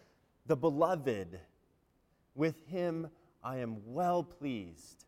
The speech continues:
Jesus had done, hasn't really done anything pleasurable up until that point. He hadn't done any miracles or any teachings. No, this was his God-given identity. "I am pleased with him because he's my son," not because of anything he's done,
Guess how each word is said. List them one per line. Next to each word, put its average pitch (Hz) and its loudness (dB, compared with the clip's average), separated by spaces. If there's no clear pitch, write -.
Jesus 247 2
had 139 2
done, 160 4
hasn't 156 2
really 156 4
done 165 2
anything 139 -2
pleasurable 143 2
up 120 0
until 135 0
that 139 4
point. 156 0
He 160 -2
hadn't 151 2
done 147 2
any 139 -2
miracles 143 0
or 135 -4
any 131 -4
teachings. 151 -8
No, 180 6
this 175 2
was 185 2
his 131 -2
God-given 156 6
identity. 120 -2
"I 151 0
am 156 0
pleased 190 0
with 151 -2
him 127 -4
because 127 -4
he's 127 -6
my 117 -2
son," 151 2
not 147 2
because 160 -2
of 123 -2
anything 120 -4
he's 107 -8
done, 123 0